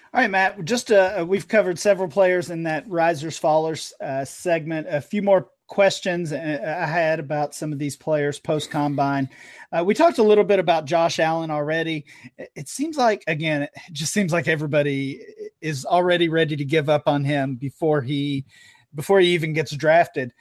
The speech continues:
uh, at least as a fantasy prospect. Uh, most people, uh,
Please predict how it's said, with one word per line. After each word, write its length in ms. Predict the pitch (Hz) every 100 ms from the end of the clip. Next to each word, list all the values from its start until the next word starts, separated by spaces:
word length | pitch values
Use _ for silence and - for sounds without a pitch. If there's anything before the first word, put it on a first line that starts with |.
| _ -
uh, 120 | 147
at 140 | 139 151
least 260 | 170 -
as 160 | 160 151
a 60 |
fantasy 600 | 143 170 165 156 - 143
prospect. 760 | - - 151 135 - 139 135 - _ _ _ 127
Uh, 120 | 127
most 360 | 165 190 190 -
people, 580 | 180 - 170 160 156 -
uh, 100 | 151